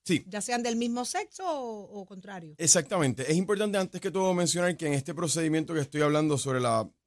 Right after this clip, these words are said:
Speaker 1: Ley cincuenta y cuatro y la solicitud de orden de protección, no es necesario la erradicación de cargos criminales basados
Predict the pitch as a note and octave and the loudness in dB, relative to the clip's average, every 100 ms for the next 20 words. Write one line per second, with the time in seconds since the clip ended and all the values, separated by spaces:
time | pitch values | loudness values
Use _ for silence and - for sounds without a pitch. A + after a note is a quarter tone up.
0 | _ C3+ C3+ D#3 D3 D#3+ D3 C#3+ D#3 D3+ | _ 0 2 2 2 0 0 2 2 2
1 | C3+ B2 B2 G#2+ B2+ C#3+ D3+ D#3 C#3+ C#3+ | 0 0 -2 -6 -2 0 2 0 0 -2
2 | C3+ E3+ D#3+ - _ _ _ D#3 E3 G3+ | 0 0 0 -4 _ _ _ 2 4 6
3 | G3+ G#3+ G#3+ - D3+ - E3+ F3+ D#3 C#3+ | 4 4 6 6 6 4 6 4 4 4
4 | C3+ C3 B2 B2+ E3 F3+ D3+ C#3 D3+ D3 | 4 2 2 0 0 0 2 2 2 0
5 | E3+ D#3 D3 D#3+ E3 C3 B2+ - D#3+ F3 | 0 4 6 4 2 0 2 2 4 4
6 | C3 B2 | 2 0